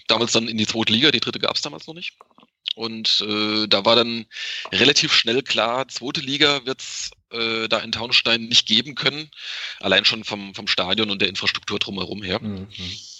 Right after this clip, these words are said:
Speaker 1: Es gab dann, äh, zwischenzeitlich Überlegungen, äh, nach Mainz zu gehen oder dann auch mit Mainz einen Stadionneubau, einen gemeinsamen, äh, zu machen, aber da konnte man sich auf einen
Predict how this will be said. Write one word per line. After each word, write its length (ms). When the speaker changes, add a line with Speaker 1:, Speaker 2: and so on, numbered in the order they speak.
Speaker 1:
Es 160
gab 180
dann, 160
äh, 840
zwischenzeitlich 560
Überlegungen, 960
äh, 360
nach 220
Mainz 400
zu 80
gehen 520
oder 240
dann 260
auch 400
mit 180
Mainz 380
einen 80
Stadionneubau, 1120
einen 120
gemeinsamen, 840
äh, 320
zu 100
machen, 300
aber 120
da 120
konnte 220
man 80
sich 140
auf 140
einen 240